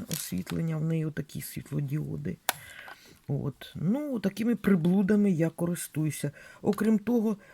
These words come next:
те, на що я зараз знімаю отого ролика, в мене є на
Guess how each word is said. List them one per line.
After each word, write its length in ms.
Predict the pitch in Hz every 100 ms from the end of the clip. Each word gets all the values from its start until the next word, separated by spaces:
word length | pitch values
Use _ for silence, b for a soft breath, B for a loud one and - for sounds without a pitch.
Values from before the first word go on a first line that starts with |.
| B
те, 140 | - 233
на 140 | 208
що 220 | 196 214
я 140 | 196 180
зараз 400 | 156 180 165 151
знімаю 960 | 139 175 190 180 151 139 131 127 131 -
отого 440 | 143 143 139 135
ролика, 560 | 135 - 147 185 220 240 - - B B B B B B
в 40 | 170
мене 220 | 185 180
є 140 | 175
на 160 | 175